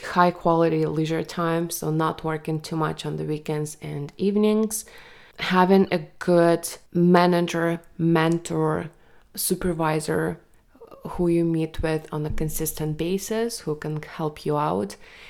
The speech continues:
and really be selective here. Like, don't settle down for less. You can always choose the person who will make you grow.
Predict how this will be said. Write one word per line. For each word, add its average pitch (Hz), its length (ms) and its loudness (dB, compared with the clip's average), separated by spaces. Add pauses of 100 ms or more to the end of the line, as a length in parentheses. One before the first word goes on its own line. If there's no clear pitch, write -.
(140)
and 208 200 2
really 320 280 8
be 214 200 2
selective 185 580 0
here. - 380 -6 (160)
Like, 156 240 -8
don't 254 260 0
settle 220 360 0
down 175 340 -2
for 156 220 -8
less. 156 480 -4 (360)
You 170 140 -4
can 175 400 -2 (440)
always 208 640 4
choose 175 440 -2
the 160 360 0 (440)
person 180 460 0
who 160 200 -6
will 160 220 0
make 151 360 -2
you - 60 -6
grow. 131 420 -2